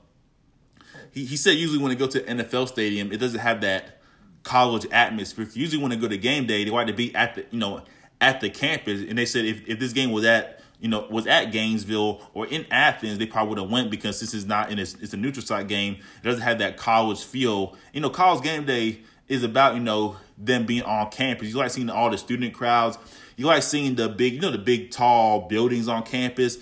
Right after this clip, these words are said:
So I was like, "Okay, that, okay, okay, that sounds reasonable." Uh, so they're probably gonna head to S M U versus Memphis. This game, uh, the primetime game, I think at eight o'clock. Uh, with this one, I have Memphis winning 'cause surprisingly, Memphis is the favorite in this game.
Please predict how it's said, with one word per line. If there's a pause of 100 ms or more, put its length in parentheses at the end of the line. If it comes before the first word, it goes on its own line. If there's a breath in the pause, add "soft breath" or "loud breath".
(200 loud breath)
So
I
was
like, (120)
"Okay,
that, (300)
okay,
okay,
that
sounds
reasonable." (260 loud breath)
Uh,
so
they're
probably
gonna
head
to
S
M
U
versus (440 loud breath)
Memphis.
This
game, (1300 loud breath)
uh,
the
primetime
game,
I
think
at
eight
o'clock.
Uh, (240 loud breath)
with
this
one,
I
have
Memphis
winning
'cause
surprisingly,
Memphis
is
the
favorite
in
this
game.